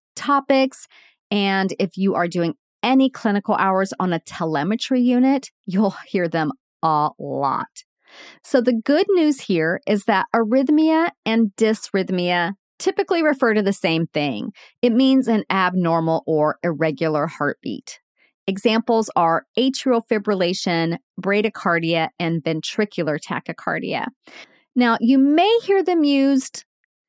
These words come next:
to mean arrhythmia is an abnormal rhythm that isn't harming the patient, and dysrhythmia is an abnormal rhythm that is harming the patient.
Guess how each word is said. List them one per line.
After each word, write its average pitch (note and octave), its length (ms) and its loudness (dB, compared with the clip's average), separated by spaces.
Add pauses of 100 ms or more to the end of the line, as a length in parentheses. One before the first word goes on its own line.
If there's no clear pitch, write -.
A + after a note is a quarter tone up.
(160)
to C#4+ 200 2
mean B3+ 380 6 (100)
arrhythmia C#4+ 640 2
is A#3+ 140 2
an A#3 120 0
abnormal G#3 460 2
rhythm F3 440 0
that D#3+ 180 0
isn't G#3 300 2
harming D#3 360 -2
the D#3 80 0
patient, D#3 640 -4 (180)
and E3+ 180 -2
dysrhythmia G#3 840 0
is F#3 160 -2
an F#3 180 0
abnormal D#3+ 540 -2
rhythm D#3 380 -2
that D3 180 -2 (100)
is F3 360 0
harming A#3 340 0
the B3 100 0
patient. D4 640 0